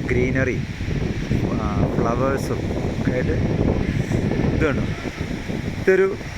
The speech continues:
രണ്ട് നദികളുടെ സംഗമമാണ്. ചന്ദ്രഭാഗ സംഗമം എന്നാണ് ഇതിനെ പറയുന്നത്. ഇതുണ്ട്, ഈ നേരെ വരുന്ന ആ നദി,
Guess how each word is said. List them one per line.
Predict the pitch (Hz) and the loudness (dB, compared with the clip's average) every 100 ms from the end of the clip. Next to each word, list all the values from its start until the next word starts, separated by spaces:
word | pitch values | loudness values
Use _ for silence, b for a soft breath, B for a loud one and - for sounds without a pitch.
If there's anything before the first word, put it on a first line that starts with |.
| - - - | -8 -6 -2
രണ്ട് | 135 147 156 160 | 0 2 2 2
നദികളുടെ | 147 147 151 156 151 156 - - | 2 2 2 2 2 0 -6 -4
സംഗമമാണ്. | 127 110 123 110 78 80 - - - - - - - | -4 0 0 -2 -4 -6 -8 -8 -10 -10 -12 -12 0
ചന്ദ്രഭാഗ | 147 156 165 185 160 156 147 156 156 - - | 2 2 4 4 2 0 2 0 -2 -8 -4
സംഗമം | 123 127 139 | -2 0 0
എന്നാണ് | 127 113 | 0 0
ഇതിനെ | 107 - | -2 0
പറയുന്നത്. | 90 95 87 82 - - - - - - - - | 0 0 -4 -8 -10 -14 -14 -14 -14 -14 -14 -4
ഇതുണ്ട്, | 151 139 135 | 0 2 2
ഈ | 151 - - - - 147 147 | 0 -4 -14 -14 -10 -2 2
നേരെ | 165 180 196 196 | 4 4 2 4
വരുന്ന | 170 160 160 185 - - - - | 4 4 0 0 -6 -16 -6 0
ആ | 143 139 | 0 0
നദി, | 127 156 | 2 0